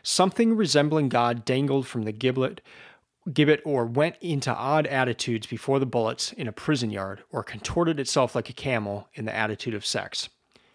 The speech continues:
End quote. Another one. "It was odd, this fury to, to deface,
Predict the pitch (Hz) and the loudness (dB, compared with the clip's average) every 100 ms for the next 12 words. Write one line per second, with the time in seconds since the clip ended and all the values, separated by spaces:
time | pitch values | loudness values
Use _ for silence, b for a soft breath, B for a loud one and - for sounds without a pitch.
0 | b b - 113 - 98 - _ _ - | b b -8 -6 -2 -4 -4 _ _ -20
1 | B B B B 131 127 113 101 98 B | B B B B 0 2 0 -4 -8 B
2 | B B 170 170 139 - 156 139 113 104 | B B -2 2 0 2 4 6 4 0
3 | - - 131 - - 160 175 180 143 120 | -8 -4 -2 -2 2 4 4 2 0 -4
4 | - - 131 190 - - 123 110 - | -4 -2 -2 -4 -6 -2 -2 0 -4